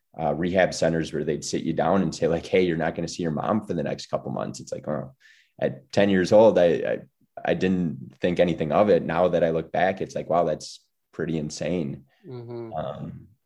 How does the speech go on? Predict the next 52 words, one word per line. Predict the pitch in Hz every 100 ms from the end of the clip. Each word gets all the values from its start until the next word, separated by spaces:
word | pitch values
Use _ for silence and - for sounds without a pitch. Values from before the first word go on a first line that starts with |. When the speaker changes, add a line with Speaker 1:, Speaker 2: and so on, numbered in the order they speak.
| _
Speaker 1:
and | - 98
so | 117
again, | 92 104 95
like, | 95 98
anyone | 123 147 120
going | 76 82 104
through | 85 82
that, | 101 110
I'm | 90
sure | - 104
it | 110 -
feels | 85 90 95
somewhat | 95 90 65
normal | 67 87 92
to |
you. | 107 113
It |
might, | 73 80 - -
it | 73 -
probably | - 87 160
sucks, | 131 - - - - -
but, | - - - _ _ _ _ _ _
um, | 87 80 57 - - - _
when | -
you | 107
get | 101 123
older, | 85 107 98
you | 80
just | 82 -
have | 90
a |
different | 80 82 95
perspective | 80 - - - 92
in | 80 71
life | 76 82
and | 87
appreciation | - 101 - 80 87 -
for | 85 -
people | 67 87 80
around | 76 71 78 80
you. | 65 - - _
Um, | - - -
like, | - 85
my | 87
grandma | 73 78 82 90
now | 76 76
is | 76
my | 82
favorite | 80 80 78 76
person | 69 92 - 71
'cause | -
she, | - 78 71